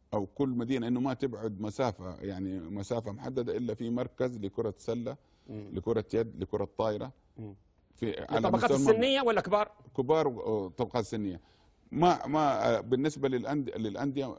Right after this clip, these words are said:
Speaker 1: ما، ما في تقليص لها يعني بال-، بالصورة ال-،
Speaker 2: احنا قلنا تقليص
Speaker 1: متص-،
Speaker 2: عشان النفقات
Speaker 1: متص-،
Speaker 2: في
Speaker 1: متص-،
Speaker 2: التوزيع تكون أقل.
Speaker 1: إيه، ه-، هذا بالنسبة للأندية المنافسة.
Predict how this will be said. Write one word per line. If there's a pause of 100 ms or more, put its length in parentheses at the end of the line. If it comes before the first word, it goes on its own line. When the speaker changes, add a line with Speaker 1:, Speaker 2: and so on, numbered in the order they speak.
Speaker 1:
ما،
ما
في
تقليص
لها (280)
يعني
بال-،
بالصورة
ال-،
Speaker 2:
احنا
قلنا
تقليص
Speaker 1:
متص-،
Speaker 2:
عشان
النفقات
Speaker 1:
متص-،
Speaker 2:
في
Speaker 1:
متص-،
Speaker 2:
التوزيع
تكون
أقل. (180)
Speaker 1:
إيه، (360)
ه-،
هذا
بالنسبة
للأندية
المنافسة.